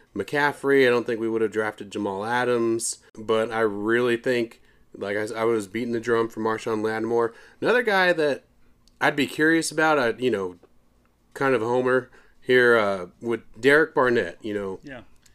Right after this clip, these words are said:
Speaker 1: I don't
Speaker 2: He was
Speaker 1: know
Speaker 2: hurt
Speaker 1: if he
Speaker 2: last year, but
Speaker 1: he,
Speaker 2: he's
Speaker 1: he
Speaker 2: a good player, and, and, and he was
Speaker 1: Very
Speaker 2: a
Speaker 1: good.
Speaker 2: co-, contributor on, on that Super Bowl run they had last year. So he's a guy that I
Speaker 1: Yeah.
Speaker 2: considered a lot, and it's a position of need for us.
Speaker 1: Definitely, and, you know, who, you know, who's to say? Like, I mean,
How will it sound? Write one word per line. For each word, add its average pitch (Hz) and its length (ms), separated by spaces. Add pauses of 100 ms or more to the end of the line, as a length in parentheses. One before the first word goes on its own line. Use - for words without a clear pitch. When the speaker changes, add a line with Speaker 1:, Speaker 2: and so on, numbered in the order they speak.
(100)
Speaker 1:
I 127 80
don't 156 120
Speaker 2:
He - 20
was - 40
Speaker 1:
know 165 40
Speaker 2:
hurt 160 80
Speaker 1:
if 156 60
he 156 80
Speaker 2:
last 151 260
year, 151 160
but 143 160
Speaker 1:
he, 180 80
Speaker 2:
he's 135 80
Speaker 1:
he - 60
Speaker 2:
a 233 40
good 190 200
player, 165 400
and, 131 100
and, 160 300
and 151 140
he 190 120
was 208 160
Speaker 1:
Very 156 140
Speaker 2:
a - 20
Speaker 1:
good. 98 100
Speaker 2:
co-, 143 120
contributor 151 720
on, 131 160
on 139 140
that 131 180
Super 165 200
Bowl 117 220
run 113 220
they 113 80
had 113 140
last 110 340
year. 120 80
So 113 240
he's 170 200
a 180 60
guy 135 160
that 120 80
I 156 120
Speaker 1:
Yeah. 131 40
Speaker 2:
considered 117 440
a 113 40
lot, 123 200
and 151 100
it's 147 120
a 139 40
position 131 440
of 117 80
need 123 200
for 127 180
us. - 240 (640)
Speaker 1:
Definitely, 113 500
and, 110 160
you 113 160
know, 107 160
who, 120 220 (640)
you 131 100
know, 113 60
who's 135 280
to 120 60
say? 131 340
Like, 120 200
I 120 60
mean, 120 160